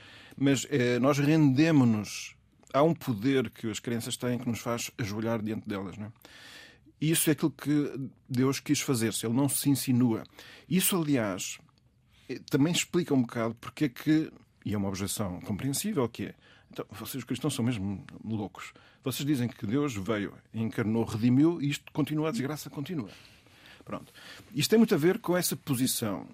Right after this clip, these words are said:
de vu-, de espera vulnerável em que Deus se coloca, porque ele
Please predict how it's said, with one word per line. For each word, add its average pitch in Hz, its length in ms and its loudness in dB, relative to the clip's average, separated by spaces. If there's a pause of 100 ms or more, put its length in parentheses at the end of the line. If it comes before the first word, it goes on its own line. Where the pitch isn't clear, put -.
de 110 420 0
vu-, 107 400 -4
de 120 140 -4
espera 165 500 2
vulnerável 123 720 2
em 135 120 0
que 127 120 -8
Deus 113 380 -2
se 127 240 -4
coloca, 104 560 -4 (160)
porque - 240 -4
ele 139 80 4